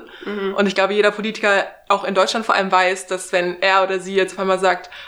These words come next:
Speaker 2: „Ja, natürlich nehmen wir die wieder auf“, dann geben wir der A F D noch mehr, ähm,
Speaker 1: Mhm.
Speaker 2: in die Hand, um zu sagen, „Hier, wir werden komplett überrannt, wir werden, ähm, übervölkert“, was weiß ich. Also das sind natürlich sehr rassistische Logiken, die dann spielen. Aber ich glaube, das ist einer, ja, da hat man sich selber damals... Ähm,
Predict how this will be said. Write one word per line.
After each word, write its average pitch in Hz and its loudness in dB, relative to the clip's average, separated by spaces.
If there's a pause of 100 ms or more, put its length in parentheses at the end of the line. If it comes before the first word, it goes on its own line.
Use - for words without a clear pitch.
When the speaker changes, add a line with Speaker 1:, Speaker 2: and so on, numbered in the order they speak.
(120)
Speaker 2:
„Ja, 285 4
natürlich 254 -2
nehmen 220 0
wir 208 4
die 190 -2
wieder 190 4
auf“, 185 4
dann 196 2
geben 208 -2
wir 202 2
der 202 2
A 202 2
F 208 -6
D 214 0
noch 214 0
mehr, 175 2 (400)
ähm, 180 2
Speaker 1:
Mhm. 170 -2
Speaker 2:
in 190 -2
die 185 -2
Hand, 180 0
um 196 -10
zu 185 -8
sagen, 185 0
„Hier, 190 -2
wir 185 2
werden 180 0
komplett 190 -2
überrannt, 190 0
wir 185 0
werden, 180 -2
ähm, 175 0
übervölkert“, 185 -2
was - -6
weiß 180 -6
ich. - -2
Also 175 -2
das 180 -8
sind 180 -2
natürlich 185 -6
sehr 190 2
rassistische 208 0
Logiken, 202 4
die 208 0
dann 208 4
spielen. 208 2
Aber 185 2
ich 185 -6
glaube, 180 0
das 180 -6
ist - -10
einer, 185 -2 (420)
ja, 170 0
da 190 -6
hat 190 -2
man 190 -2
sich 185 -6
selber 202 2
damals... 190 -2
Ähm, 180 0